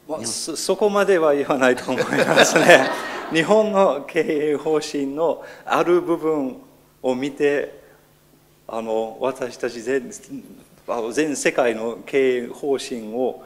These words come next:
Speaker 1: 改良できるかじゃないかということですね。すべて日本の経営の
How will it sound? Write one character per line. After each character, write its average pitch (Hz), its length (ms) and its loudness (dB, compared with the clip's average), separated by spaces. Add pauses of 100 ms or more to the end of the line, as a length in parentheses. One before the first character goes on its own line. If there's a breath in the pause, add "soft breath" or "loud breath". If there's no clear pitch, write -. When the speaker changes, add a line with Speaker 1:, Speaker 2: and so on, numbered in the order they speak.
(240 loud breath)
Speaker 1:
改 135 260 -4
良 123 140 -2
で 135 160 -2
き 147 140 -6
る 120 100 -4
か - 180 -12
じ 110 80 -8
ゃ 110 60 -4
な 107 140 -4
い 107 80 -8
か 151 180 -2
と 110 180 -10
い 107 240 -6
う - 80 -14 (360)
こ 120 140 -14
と 107 160 -10
で 101 120 -8
す - 220 -16
ね。 110 200 -10 (200 loud breath)
す - 280 -6
べ 208 180 4
て 190 180 -2
日 170 100 -8
本 175 280 -6
の 160 80 -8
経 - 200 -6
営 151 600 -2
の 127 320 -4